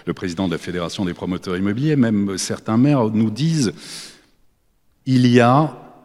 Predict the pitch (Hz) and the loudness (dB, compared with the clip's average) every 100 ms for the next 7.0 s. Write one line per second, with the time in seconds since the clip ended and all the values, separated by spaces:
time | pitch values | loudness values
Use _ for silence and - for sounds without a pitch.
0 | _ _ _ _ _ _ 107 127 160 131 | _ _ _ _ _ _ 4 4 4 4
1 | 120 110 113 143 143 - 98 90 - - | 4 4 4 2 0 -4 -4 -6 -12 -8
2 | 123 95 - 110 104 82 87 90 82 131 | -4 -4 -4 -4 -4 -6 -6 -10 0 2
3 | 120 - 120 147 139 104 123 101 - - | 2 -4 -6 -4 -4 -6 -6 -6 -6 -4
4 | 196 147 170 147 - 127 107 101 87 - | -4 0 0 0 0 2 4 2 0 -2
5 | 175 165 156 123 107 110 80 - _ - | -2 0 0 0 0 -2 -2 -10 _ -18
6 | 95 - 123 120 104 92 87 - - 92 | -6 -2 -2 -2 -2 -2 -4 -10 -6 -6